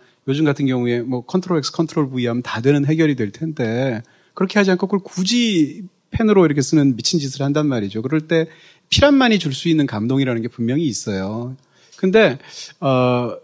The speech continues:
제가 그 방법을 쓰진 않았지만 아까 김혜란 작가나 김현수 작가 같은 그런 방식을 쓰게 되면 정말 이 손끝에서 오는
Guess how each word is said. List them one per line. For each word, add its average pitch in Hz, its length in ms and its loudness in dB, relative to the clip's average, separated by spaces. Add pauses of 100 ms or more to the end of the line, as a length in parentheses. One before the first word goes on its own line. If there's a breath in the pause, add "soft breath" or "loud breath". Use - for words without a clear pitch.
(140)
제가 160 300 4
그 175 100 0
방법을 160 320 4
쓰진 202 260 -2
않았지만 135 440 0
아까 127 120 -8
김혜란 151 360 4
작가나 131 340 0
김현수 139 380 -2
작가 139 180 -4
같은 127 280 -2
그런 135 200 2
방식을 127 320 -2
쓰게 185 280 0
되면 143 480 0 (360)
정말 220 540 4
이 170 80 0
손끝에서 254 640 2
오는 165 720 4